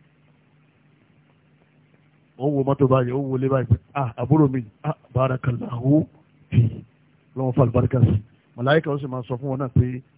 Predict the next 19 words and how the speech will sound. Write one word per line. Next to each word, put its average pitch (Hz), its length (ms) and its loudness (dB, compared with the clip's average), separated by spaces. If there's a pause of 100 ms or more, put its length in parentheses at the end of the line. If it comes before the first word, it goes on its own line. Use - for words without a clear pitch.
(380)
"Ìwọ 131 220 2
àtàrà 127 300 2
ọmọdé 139 220 0
ọmọ 135 160 -2
tiẹ̀ 131 200 -2
náà, 143 160 -4 (180)
barakallahu 131 540 0
fikum." 113 240 2 (1200)
Tó 165 60 4
ti 185 120 0
bá 170 120 -2
ti 170 80 -6
ń 180 60 -4
ṣàdúrà 156 360 0
fún 135 120 0
ọmọ 143 140 0
ìyá 139 180 2
yín 151 120 -2
lẹ́yìn, 151 220 0